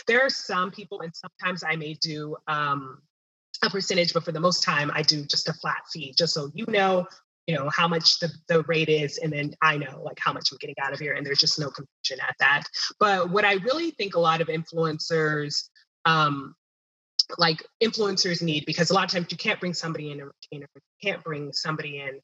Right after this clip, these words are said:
Um, and so a lot of times what influencers need is just a lot of support and education on how to go about negotiating their brand deals. And so that's why I started, you know, I started writing a playbook and creating a playbook. And we talked about a little over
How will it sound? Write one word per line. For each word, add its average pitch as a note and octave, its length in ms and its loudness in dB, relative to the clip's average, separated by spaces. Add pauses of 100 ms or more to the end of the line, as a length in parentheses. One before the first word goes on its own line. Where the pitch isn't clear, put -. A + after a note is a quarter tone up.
(300)
Um, D#3+ 360 2 (100)
and F3 180 4
so F#3+ 160 6
a F3 40 4
lot G3+ 160 6
of B3 80 0
times E3+ 420 2 (240)
what D#3 220 2
influencers E3 420 2
need D#3 140 -2
is C#3 100 6
just - 240 0
a D3 40 -6
lot C#3 140 2
of C#3 80 0
support F3+ 560 2
and E3+ 140 -4
education D#3+ 640 6
on D3 180 0
how F3+ 340 4
to F3+ 140 4
go D#3 140 -4
about C#3+ 220 0
negotiating C#3+ 540 0
their - 180 -10
brand - 220 -4
deals. - 280 -2 (220)
And F3+ 80 4
so F#3 80 4
that's F#3 320 2
why D#3 260 0
I E3 40 6
started, D#3 600 0
you E3+ 100 -2
know, D#3 80 -4
I D3+ 120 -6
started G3 320 2
writing D3+ 260 0
a D3 60 -6
playbook G3+ 480 0
and C#3+ 100 -12
creating E3+ 260 -4
a - 80 -14
playbook. D#3+ 220 -2
And C#3+ 80 -10
we C#3+ 40 -14
talked - 260 -10
about D#3+ 100 -2
a D3 80 -6
little D3 200 -4
over - 180 -12